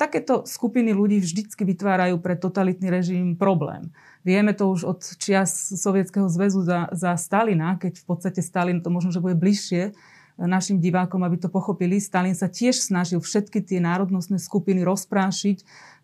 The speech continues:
krížom, krážom po, po tom území Sovietskeho zväzu, aby nežili na jednom území, aby, aby nemohli nejakým spôsobom vytvárať, e, odpor, alebo teda nejakým spôsobom ohrozovať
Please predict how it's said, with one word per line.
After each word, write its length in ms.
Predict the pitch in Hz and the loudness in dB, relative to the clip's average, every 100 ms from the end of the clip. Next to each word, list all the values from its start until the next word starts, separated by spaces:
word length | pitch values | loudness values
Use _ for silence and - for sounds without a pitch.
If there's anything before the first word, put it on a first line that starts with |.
| 175 | -4
krížom, 400 | 170 214 214 208 | 0 2 4 4
krážom 400 | 180 185 185 190 | 4 2 2 0
po, 320 | 170 185 - - | 0 -2 -4 -6
po 400 | - 180 180 165 | -2 0 2 0
tom 160 | 190 180 | -2 0
území 320 | 190 196 185 | 2 2 2
Sovietskeho 480 | 190 185 185 - 196 | 0 0 -2 0 0
zväzu, 320 | 160 180 175 | 2 0 0
aby 160 | 190 170 | 2 2
nežili 320 | 185 185 202 | 4 4 2
na 160 | 190 180 | 2 2
jednom 240 | 175 180 | 0 0
území, 560 | - 175 185 180 180 170 | 0 0 2 0 0 -2
aby, 400 | 170 175 170 - - - - 185 | -2 0 -2 -6 -20 -20 -6 0
aby 160 | 175 | 2
nemohli 400 | 185 196 208 196 185 | 4 4 2 2 2
nejakým 240 | 190 202 | 0 0
spôsobom 400 | 190 - 190 202 | -2 -2 0 2
vytvárať, 720 | 175 190 190 185 185 180 175 - | 2 0 0 2 2 0 -2 -12
e, 40 | - - _ - 175 170 170 - | -20 -20 _ -4 0 0 -2 -6
odpor, 720 | 175 - 208 220 - 180 196 | -4 2 2 0 0 2 2
alebo 320 | 214 175 170 | 2 0 0
teda 240 | 170 170 170 | 0 0 0
nejakým 320 | 170 170 190 | 0 -2 -4
spôsobom 320 | 180 170 - | -6 -6 0
ohrozovať 880 | 208 202 226 180 165 160 220 - | 0 2 2 2 0 -2 -4 -8